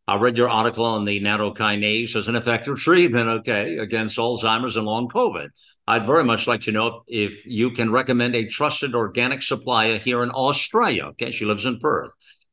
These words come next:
"I would also like to know the dose, and I would like to try to get rid of joint pains and I, in my knees, which I'm convinced are caused by shedding,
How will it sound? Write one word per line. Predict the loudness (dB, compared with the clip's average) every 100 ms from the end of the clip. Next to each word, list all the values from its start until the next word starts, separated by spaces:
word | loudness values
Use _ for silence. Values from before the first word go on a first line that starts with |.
| -2
"I |
would | 0
also | 2 0 0
like | 0
to | 0
know | 0 0
the | 0
dose, | 2 2 0 -2
and | -2
I |
would | -2 -2
like | -4
to | -4
try | -4 -2
to | -2
get | 0 -2 -2 0
rid | 0 0
of | -4
joint | -2 0 -2 -4
pains | -2 -2 -4 -4
and | -2
I, | -2 -6 -8
in | -6 -2
my | -2 0
knees, | 0 -2 -2
which | -6 -2
I'm | -2 -2 -6
convinced | -4 -2 -4 -8
are |
caused | -2 0 0 2
by | 0 2
shedding, | 0 0 -2 -2 -8 -14